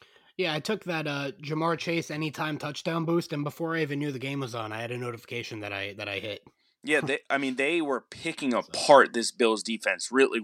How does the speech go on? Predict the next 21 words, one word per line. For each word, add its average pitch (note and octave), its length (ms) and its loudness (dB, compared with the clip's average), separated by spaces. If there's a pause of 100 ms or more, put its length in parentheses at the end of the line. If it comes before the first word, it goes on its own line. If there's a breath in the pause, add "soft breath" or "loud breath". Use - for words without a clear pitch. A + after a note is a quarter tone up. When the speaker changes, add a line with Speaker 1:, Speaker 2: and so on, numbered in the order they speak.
(120)
Speaker 2:
really, D3 240 12
really B2+ 260 10
bad. A2 360 10 (440)
Um, G#2+ 380 2 (420 loud breath)
Joe D3+ 220 4
Burrow, D3 300 8
twenty-three D3+ 560 -6
of C3+ 80 -8
thirty-six, C3+ 840 -6
two - 160 -10
hundred C#3+ 220 -6
forty-two C3 340 -6
yards, C3 380 6
two - 200 -2
touchdowns. C3+ 680 2 (460 soft breath)
And C#3 100 -2
here's G#3 180 6
the F3+ 80 2
most E3+ 200 4
important D#3 360 4
thing. G#2+ 220 -4